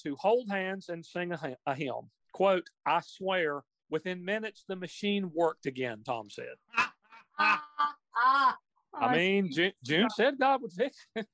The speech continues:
Speaker 1: <laughs>
Speaker 3: I mean, there are a couple people in the world that I'll listen to if they say God said something.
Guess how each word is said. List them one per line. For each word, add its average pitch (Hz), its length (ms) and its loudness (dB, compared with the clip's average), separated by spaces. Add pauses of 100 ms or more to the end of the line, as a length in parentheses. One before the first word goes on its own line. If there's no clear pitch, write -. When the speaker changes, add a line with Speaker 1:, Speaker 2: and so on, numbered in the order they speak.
Speaker 1:
<laughs> - 140 -14
Speaker 3:
I 277 120 0
mean, 294 380 0
there 320 220 2
are 311 40 2
a 311 60 -6
couple 302 300 0
people 220 320 -2
in 208 100 0
the 202 80 2
world 202 340 2
that 196 100 4
I'll 196 160 4
listen 196 320 -2
to 180 80 -2
if 175 120 -4
they 185 120 0
say 180 340 -2
God 180 420 0
said 185 320 -2
something. 220 460 0